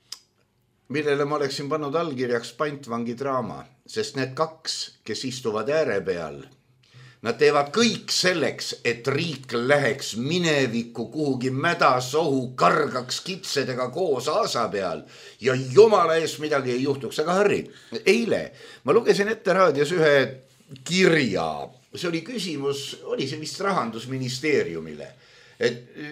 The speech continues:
Ida-Viru või Lääne-Viru detailplaneeringud ja värgid. Ja ma tuletasin sellest kenakese, mm, vandenõuteooria. Nimelt niisuguse, et... Oletame hüpoteetiliselt,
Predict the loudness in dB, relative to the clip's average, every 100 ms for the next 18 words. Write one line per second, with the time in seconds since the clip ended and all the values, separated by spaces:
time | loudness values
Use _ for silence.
0 | -10 -2 2 2 2 2 2 2 2 2
1 | 2 0 0 0 0 -2 -4 0 2 2
2 | 0 0 0 0 -2 -2 0 2 0 -2
3 | -12 -18 _ _ _ _ _ _ -18 -10
4 | -2 0 2 2 0 -6 -4 -2 -2 -2
5 | -2 -2 -4 -2 -2 -4 -20 -20 -20 -20
6 | -20 _ _ _ _ -4 -2 0 2 2
7 | 6 4 4 2 4 8 8 6 0 -8
8 | -12 -16 _ _ _ _ _ _ -20 _
9 | -2 0 0 -2 -4 -2 -2 -4 -6 -2
10 | 0 0 2 0 0 -16 -20 -20 _ _
11 | _ _ _ _ _ _ _ _ 4 4
12 | 4 0 0 0 0 -4 -4 -4 -8 -8
13 | -8 -10 -12 -20